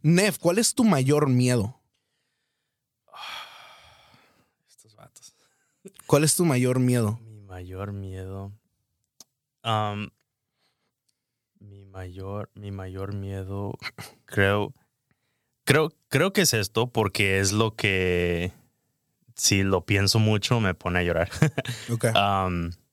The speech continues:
Speaker 2: pero mi mayor miedo es llegar a viejo y, y no haber hecho lo, n-, no haber cumplido el propósito de Dios para mi vida.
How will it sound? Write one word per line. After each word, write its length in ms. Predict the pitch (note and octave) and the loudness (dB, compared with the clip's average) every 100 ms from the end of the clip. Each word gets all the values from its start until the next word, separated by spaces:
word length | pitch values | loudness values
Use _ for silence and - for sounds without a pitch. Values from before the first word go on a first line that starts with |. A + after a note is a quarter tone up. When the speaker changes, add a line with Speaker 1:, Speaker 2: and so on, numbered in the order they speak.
| _ _ _ _ _ - - | _ _ _ _ _ -14 0
Speaker 2:
pero 200 | G#2 F#2+ | 2 4
mi 100 | F#2+ | 2
mayor 340 | F#2 F2+ F2+ | 2 2 2
miedo 280 | F#2+ F#2+ F#2+ | 2 2 2
es 100 | F#2+ | 0
llegar 240 | F2+ F2 F2 | 2 0 0
a 60 | |
viejo 500 | E2+ F2 F2 A2+ A2+ - | 0 -2 0 0 -2 -2
y, 600 | F#2+ F2+ F2+ E2+ E2 - _ _ _ _ _ _ _ _ _ - | 0 0 0 0 -2 -6 _ _ _ _ _ _ _ _ _ -2
y 140 | G#2 | 0
no 200 | F#2 F2 | 2 2
haber 260 | F2+ F2+ F2+ | 2 2 2
hecho 280 | F2 - F#2+ | -2 -2 -2
lo, 240 | F2+ F2 - _ _ _ - | -2 -4 -6 _ _ _ -14
n-, 180 | F2+ G2 - _ | -8 -8 -8 _
no 220 | G2+ G2 | 0 2
haber 200 | A2 A2+ | 4 2
cumplido 420 | A2 A2 G2 G2 G2 | 0 -2 0 0 0
el 80 | |
propósito 640 | F#2+ F2+ - G#2 G2+ - F2+ | -2 -4 -2 -2 -2 -2 -2
de 60 | |
Dios 180 | E2+ E2+ | -2 -4
para 240 | - F2+ E2+ | -4 -2 -2
mi 160 | E2 | -6
vida. 300 | D#2+ D#2+ E2 | -8 -8 -12